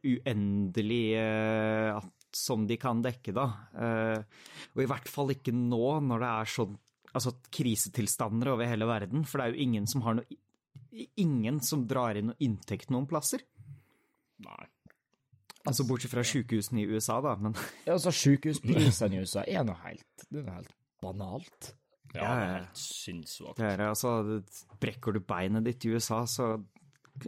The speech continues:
Speaker 1: er det lurere om du lar det avlives i stedet for å betale regninga.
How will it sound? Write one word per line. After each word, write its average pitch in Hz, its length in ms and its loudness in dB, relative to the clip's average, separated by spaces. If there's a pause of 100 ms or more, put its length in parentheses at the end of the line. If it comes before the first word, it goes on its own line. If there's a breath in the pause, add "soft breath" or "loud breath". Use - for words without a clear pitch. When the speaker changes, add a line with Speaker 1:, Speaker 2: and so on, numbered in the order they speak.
Speaker 1:
er 104 160 -2
det 110 120 2 (200)
lurere 101 460 2
om 104 160 2
du 113 80 2
lar 95 160 2
det 101 80 -2
avlives 104 640 0
i 117 60 -2
stedet - 240 -2
for - 160 -4
å 92 80 0
betale 107 400 2
regninga. 98 380 0